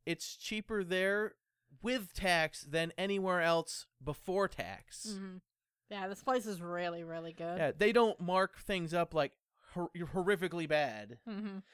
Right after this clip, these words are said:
Speaker 1: There's one, there's a gu-, new gun shop that's literally about fifteen minutes through town to the next town over that is, like, maybe five to ten percent under M S R P,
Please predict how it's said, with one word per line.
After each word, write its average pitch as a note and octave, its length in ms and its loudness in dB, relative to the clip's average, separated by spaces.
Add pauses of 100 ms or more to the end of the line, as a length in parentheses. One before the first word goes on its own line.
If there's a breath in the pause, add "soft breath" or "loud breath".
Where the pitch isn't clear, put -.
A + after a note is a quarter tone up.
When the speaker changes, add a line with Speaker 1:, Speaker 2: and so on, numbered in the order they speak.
(100)
Speaker 1:
There's A3+ 240 6
one, A#3 300 4
there's A3 180 2
a A3 80 -4
gu-, G3+ 140 -6
new G#3+ 160 -2
gun G#3 200 0
shop F3+ 200 -2
that's E3 200 -2
literally F#3 380 -2
about E3 280 2
fifteen F#3 440 -2
minutes E3+ 480 -4 (100)
through F3 300 2 (100)
town F3 340 2
to F3 60 -6
the D3 100 -2
next D#3 220 -2
town D#3+ 240 -2
over D#3+ 380 0 (380 loud breath)
that D#3 320 6 (480)
is, D#3 320 -2
like, D#3+ 420 0 (300)
maybe F#3+ 680 0
five F#3+ 680 0
to F#3+ 100 -2
ten G3 260 -2
percent F3 340 -4 (100)
under E3+ 380 2
M D#3+ 160 -2
S D3+ 180 -2
R D3 140 2
P, A2 400 -6